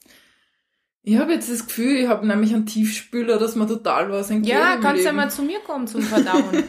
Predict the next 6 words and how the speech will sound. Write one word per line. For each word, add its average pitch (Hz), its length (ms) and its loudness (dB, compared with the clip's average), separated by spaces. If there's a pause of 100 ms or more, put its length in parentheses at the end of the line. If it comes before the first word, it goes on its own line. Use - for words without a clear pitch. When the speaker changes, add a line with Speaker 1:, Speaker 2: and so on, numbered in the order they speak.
(140)
Speaker 1:
<laughs> - 140 -14
Speaker 2:
Und, 226 360 2
was, 269 140 -2 (480)
und, 226 320 0 (540)
also, 208 440 2 (280)
ich, - 160 -20